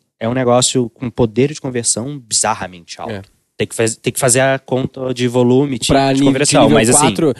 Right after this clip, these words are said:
Speaker 2: de nível quatro pra cinco é legal.
Speaker 1: Quatro
Speaker 2: De
Speaker 1: pra
Speaker 2: levar
Speaker 1: cinco,
Speaker 2: do
Speaker 1: é.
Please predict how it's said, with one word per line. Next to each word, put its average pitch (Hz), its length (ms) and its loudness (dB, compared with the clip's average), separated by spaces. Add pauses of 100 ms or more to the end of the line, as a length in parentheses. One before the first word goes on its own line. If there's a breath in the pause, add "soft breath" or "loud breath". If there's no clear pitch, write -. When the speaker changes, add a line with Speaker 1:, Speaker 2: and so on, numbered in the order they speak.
Speaker 2:
de - 120 -10
nível 147 200 0
quatro 151 380 -4
pra 135 140 -4
cinco 139 280 -4
é 185 40 2
legal. 196 320 0 (160)
Speaker 1:
Quatro 117 180 0
Speaker 2:
De 127 60 4
Speaker 1:
pra 120 80 4
Speaker 2:
levar 123 120 4
Speaker 1:
cinco, 127 120 0
Speaker 2:
do 127 40 6
Speaker 1:
é. 127 60 6